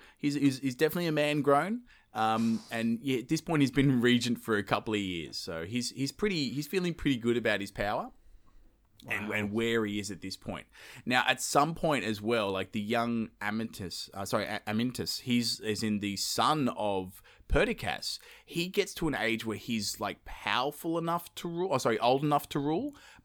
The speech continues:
Speaker 1: But it seems that, and this could be a little bit of, you know, p-,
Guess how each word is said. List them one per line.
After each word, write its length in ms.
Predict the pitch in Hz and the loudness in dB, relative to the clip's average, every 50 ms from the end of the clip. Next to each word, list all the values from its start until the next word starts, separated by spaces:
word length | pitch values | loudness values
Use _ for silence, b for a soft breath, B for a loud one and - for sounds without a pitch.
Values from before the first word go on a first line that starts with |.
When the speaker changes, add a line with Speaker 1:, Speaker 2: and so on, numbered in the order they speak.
| _ _ | _ _
Speaker 1:
But 240 | - 135 135 127 - | 0 2 2 0 0
it 100 | - 120 - | -4 -6 -6
seems 640 | - - - 147 147 151 160 165 175 190 170 - | -4 -2 2 2 4 4 4 2 0 -2 -2 0
that, 200 | - 123 107 101 | 2 2 4 4
and 80 | 110 117 | 4 2
this 100 | 123 - | 2 0
could 140 | - 147 123 | 0 2 4
be 80 | 127 | 4
a 60 | 120 | 4
little 160 | 120 117 113 107 | 4 4 2 0
bit 140 | 110 107 | 0 -2
of, 120 | 101 95 107 | -2 -4 -4
you 80 | 110 | -4
know, 180 | 101 95 90 90 | -2 -2 -4 -4
p-, 180 | - - - | -6 -6 -8